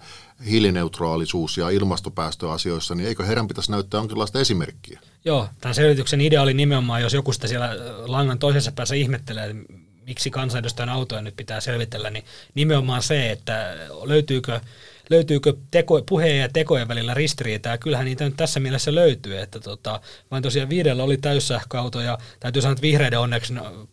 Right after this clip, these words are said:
Speaker 2: pu-, varapuheenjohtaja Atte Harjanne löytyi tältä listalta. Et sit siellä oli lis-, lisäksi oli tosiaan Evelina Heinäluoma S D P:stä, Ari Koponen Persuista, Sari Multala kokoomuksesta ja tosiaan Tesla-mies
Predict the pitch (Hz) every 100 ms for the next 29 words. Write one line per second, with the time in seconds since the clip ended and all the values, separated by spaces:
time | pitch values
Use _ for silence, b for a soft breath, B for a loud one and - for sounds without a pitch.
0 | - 147 131 135 135 127 117 127 131 -
1 | 131 151 135 120 117 147 135 117 - 101
2 | 98 - 101 98 - B B B B 101
3 | 120 - 123 127 131 135 135 143 139 -
4 | 123 123 120 123 123 135 135 127 117 135
5 | 123 117 123 135 - 113 107 113 - 127
6 | 123 135 127 123 110 - 123 - 113 -
7 | 107 - B B B B 147 135 139 131
8 | 127 113 117 127 110 110 104 120 113 107
9 | 120 127 113 113 - - - - 131 -
10 | 120 113 110 -